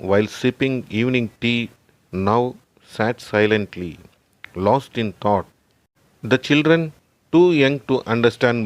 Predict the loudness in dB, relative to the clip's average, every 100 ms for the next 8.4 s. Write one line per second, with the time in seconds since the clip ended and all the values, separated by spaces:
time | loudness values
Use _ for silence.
0 | -2 -2 -4 -8 _ _ -20 _ -2 -2
1 | 0 -6 -6 -4 -2 -4 -2 -2 -2 -8
2 | _ -4 -2 -2 0 2 2 2 0 0
3 | -6 -4 -2 -2 -2 -4 -4 -8 _ 0
4 | 0 0 -4 -8 -6 -4 0 0 -2 -10
5 | -20 _ _ _ _ _ _ _ _ 0
6 | 2 2 0 0 0 2 2 -2 -6 -16
7 | _ -2 4 4 2 4 4 4 0 0
8 | 0 2 0 2